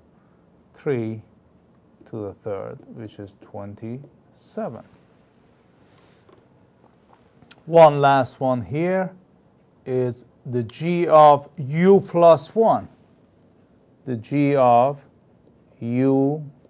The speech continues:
plus one. Well, that means in your function, every place you see an, a U, you put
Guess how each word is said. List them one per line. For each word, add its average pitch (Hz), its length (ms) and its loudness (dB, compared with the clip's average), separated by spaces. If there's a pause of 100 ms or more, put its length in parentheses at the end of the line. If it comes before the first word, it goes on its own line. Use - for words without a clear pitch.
plus 120 500 -4 (200)
one. 113 380 -6 (800)
Well, 156 380 -2
that 117 280 0
means 135 280 -4
in 131 120 -6
your 120 140 -2
function, 170 720 -4
every 139 300 -4
place 139 420 -2
you 127 80 -8
see 135 320 -8
an, 120 160 -6 (100)
a 131 100 -6
U, 156 440 0
you 135 180 -4
put 131 520 -4